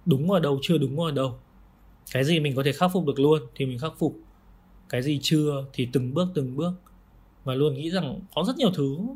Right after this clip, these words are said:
mình cần phải làm, mà mình cần phải biết ơn những người xung quanh, thì tự khắc là các bạn sẽ có một cái nguồn năng lượng để các bạn giải quyết được những cái đấy. Mình chắc chắn luôn đấy.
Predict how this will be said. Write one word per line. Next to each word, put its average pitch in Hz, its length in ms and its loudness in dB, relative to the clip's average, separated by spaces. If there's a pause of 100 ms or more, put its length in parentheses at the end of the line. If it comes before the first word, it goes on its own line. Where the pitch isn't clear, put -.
(360)
mình 156 220 2
cần 143 180 4
phải 120 120 -4
làm, 113 240 -6 (580)
mà 131 100 -2
mình 131 140 -4
cần 131 140 2
phải 120 80 0
biết 185 180 2
ơn 175 160 0
những 139 100 -6
người 165 100 -2
xung 143 220 -4
quanh, 131 300 -4
thì 123 120 -10
tự 165 120 -6
khắc 202 240 -4
là 143 100 0 (400)
các 233 120 2
bạn 175 100 -4
sẽ 185 140 -4
có 156 100 2
một 190 180 2
cái 156 80 0
nguồn 147 160 -2
năng 151 160 -2
lượng 185 220 0
để 123 120 -4
các 151 80 -2
bạn 170 180 -4
giải 123 200 -4
quyết 190 120 -2
được 165 120 -4
những 127 180 -8
cái 139 100 -4
đấy. 120 200 -8 (340)
Mình 143 120 -2
chắc 190 160 0
chắn 156 180 0
luôn 170 160 -4
đấy. 180 100 -10